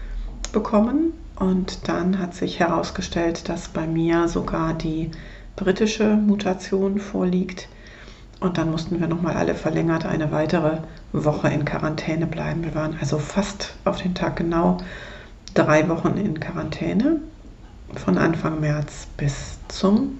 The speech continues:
neunzehnten März. Und ich erzähle dir das nicht, um irgendwie Aufmerksamkeit zu bekommen oder zu jammern, sondern ich erzähle dir das, weil ich in dieser Zeit die Erfahrung gemacht habe,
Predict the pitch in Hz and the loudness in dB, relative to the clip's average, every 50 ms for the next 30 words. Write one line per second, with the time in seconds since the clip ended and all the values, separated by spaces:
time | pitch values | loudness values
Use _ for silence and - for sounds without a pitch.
0 | - - 147 147 147 139 131 - - - - - - 160 151 160 156 - - - | -4 -2 0 0 0 -2 -4 -8 -10 -12 -12 -10 -10 -8 -8 -8 -8 -10 -12 -14
1 | - - - - - - - - - - - - - - - 202 208 208 208 208 | -14 -16 -16 -16 -18 -18 -20 -20 -18 -18 -16 -16 -4 4 6 6 6 6 4 2
2 | 202 - - 180 180 185 170 - 160 165 - - 180 175 185 220 285 320 - - | 2 4 4 4 6 4 4 2 2 -2 -2 -2 2 4 6 6 6 4 0 -4
3 | - - - - - - - - - - - 170 175 175 170 175 180 - 190 165 | -8 -10 -12 -12 -12 -16 -18 -20 -8 -4 -4 -2 -2 -2 -4 -4 -4 -2 -2 0
4 | 160 170 170 - - 165 160 160 160 160 175 - - - - - - - - - | 0 -2 -4 -4 -4 -4 -2 -2 -2 -4 -4 -6 -8 -14 -16 -18 -18 -16 -18 -18
5 | - - - - - 156 - - 196 180 180 - - 180 185 180 - 185 190 196 | -18 -18 -8 -4 -4 -2 0 2 0 0 0 0 0 0 0 4 4 4 4 4
6 | - - - 190 196 202 - - - 185 196 202 247 285 - - - - - - | 2 -2 -2 0 0 -2 -4 4 4 6 6 6 4 2 0 -6 -12 -14 -14 -12
7 | - - - - - - - - - - - - - - 185 165 165 160 160 - | -12 -12 -14 -14 -16 -16 -16 -18 -18 -18 -12 -10 0 0 2 2 2 -2 -4 -2
8 | - 165 165 160 160 165 180 196 226 269 285 240 208 180 175 175 175 170 170 175 | -2 -2 -2 0 0 0 2 2 4 4 4 4 4 2 0 -2 -2 -2 -2 -4
9 | 180 180 175 - - - 165 165 185 214 214 214 208 208 208 208 214 269 285 - | -4 -4 -6 -6 -6 -4 -2 0 0 0 2 4 2 2 4 4 2 2 0 -2
10 | - - 190 170 170 190 180 180 - - - - 185 170 180 180 180 175 175 - | -4 -4 -4 -4 -2 -2 -4 -4 -6 -8 -8 -6 -2 0 0 0 0 -2 -4 -6
11 | - - 185 185 190 202 208 - - - - 196 185 185 180 - - 190 185 190 | -4 -2 2 4 4 4 4 2 0 0 -2 -2 -2 -4 -8 -6 -2 0 2 4
12 | 190 190 185 190 196 190 180 185 - - - - - 190 180 180 185 196 190 185 | 4 4 4 2 2 0 -2 -4 -4 -6 -8 -4 -2 0 2 2 2 2 2 0